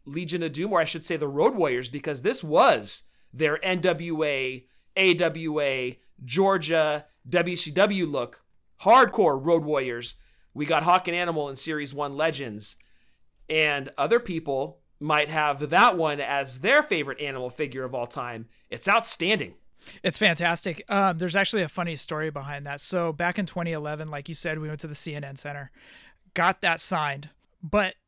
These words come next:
Speaker 2: he signed in black Sharpie. And if you look at the Legends figure, A-, Animal is wearing black shoulder pads.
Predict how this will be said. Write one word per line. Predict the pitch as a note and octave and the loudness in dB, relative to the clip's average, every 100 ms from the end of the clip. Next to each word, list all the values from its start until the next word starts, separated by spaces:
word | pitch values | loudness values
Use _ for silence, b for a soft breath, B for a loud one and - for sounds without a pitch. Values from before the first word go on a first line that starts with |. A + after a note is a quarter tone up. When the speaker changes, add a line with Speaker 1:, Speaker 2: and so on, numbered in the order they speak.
| _ _ | _ _
Speaker 2:
he | - - G3 | -14 -6 -2
signed | - - A3 A#3+ D#3 C#3+ D3+ - _ _ _ _ _ - | 2 2 2 0 -2 -4 -10 -16 _ _ _ _ _ -2
in | G3 F#3+ F3 E3+ F3+ _ _ _ | 2 2 2 -2 -6 _ _ _
black | F3+ - F#3+ - | -6 2 2 2
Sharpie. | - B3 - - - _ _ | 0 0 -2 -6 -14 _ _
And | - F3 | -6 -2
if | F3 | -2
you | F3 | -2
look | F3+ G#3 | 0 0
at | G3+ | 0
the | F#3+ | -2
Legends | E3+ F3+ G3 F#3+ D3+ | 0 0 2 -2 -4
figure, | D#3 C#3+ C#3+ C#3+ F#3 - | -6 -8 -8 -10 -10 -8
A-, | - _ - | -8 _ 2
Animal | F3 F#3 F3+ D#3+ | 2 4 0 -2
is | E3+ D#3+ D3+ | -2 -4 -4
wearing | D#3 D3+ D3 D3 - - | -4 -4 -4 -8 -12 -4
black | E3 C#3+ | -2 -2
shoulder | - G#3 G3 | -2 -2 -2
pads. | D3+ C#3+ - - | -4 -8 -10 -14